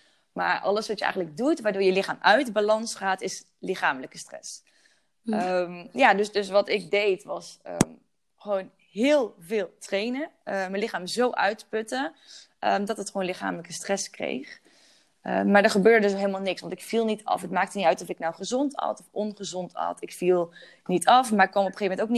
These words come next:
Speaker 1: niet meer aan. Dus ik zat echt vast op zo'n plateau, ehm, waar niks meer veranderde.
Speaker 2: Maar hoe, hoe, wat deed dat met jou geestelijk? Want dit is vooral lichamelijk, maar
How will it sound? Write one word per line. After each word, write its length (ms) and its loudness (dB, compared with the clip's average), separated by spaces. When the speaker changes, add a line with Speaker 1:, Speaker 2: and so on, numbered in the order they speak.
Speaker 1:
niet 100 -2
meer 160 -10
aan. 140 0
Dus 80 0
ik 60 -6
zat 160 -10
echt 200 -4
vast 280 -2
op 120 -8
zo'n 220 -4
plateau, 640 -4
ehm, 420 -6
waar 180 4
niks 220 0
meer 180 0
veranderde. 600 -6
Speaker 2:
Maar 140 4
hoe, 300 2
hoe, 720 2
wat 160 2
deed 160 6
dat 120 -6
met 160 0
jou 220 2
geestelijk? 720 -8
Want 120 -10
dit 140 -14
is 120 -16
vooral 240 -6
lichamelijk, 840 -4
maar 260 -4